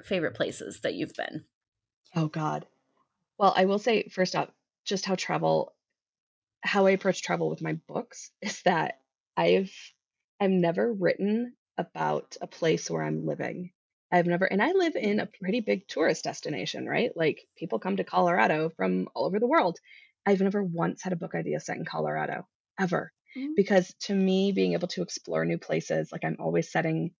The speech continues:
Speaker 2: setting my books or my ideas somewhere where I want to go, where I want to go explore.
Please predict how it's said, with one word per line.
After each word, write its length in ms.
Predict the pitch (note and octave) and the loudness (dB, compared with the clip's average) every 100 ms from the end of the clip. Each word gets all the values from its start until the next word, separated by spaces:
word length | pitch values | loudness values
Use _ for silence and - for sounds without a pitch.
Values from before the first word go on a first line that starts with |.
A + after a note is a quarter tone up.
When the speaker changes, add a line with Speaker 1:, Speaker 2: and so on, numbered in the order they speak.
| _ | _
Speaker 2:
setting 280 | - E3+ E3 | -4 -2 0
my 100 | E3 | -2
books 340 | E3 D#3 - | -4 -8 -6
or 40 | F3 | -4
my 120 | D#3 | -2
ideas 360 | D#3 D#3+ D3 - | -2 -2 -2 -2
somewhere 220 | E3+ D#3 | -2 -2
where 200 | D#3 C3+ - | 0 -2 -2
I 200 | C#3+ D#3+ E3 | -2 -2 -4
want 220 | A2+ - | -12 -10
to 140 | D3+ - | -12 -6
go, 300 | - A#2+ - _ _ _ _ _ - | 0 0 0 _ _ _ _ _ -2
where 120 | D#3 | 2
I 80 | D3+ | 2
want 180 | D3+ | 2
to 100 | F3 - - | -4 -6 2
go 220 | D3+ D3 | 4 4
explore. 600 | - - - - A2+ | 0 -6 -12 -6 -4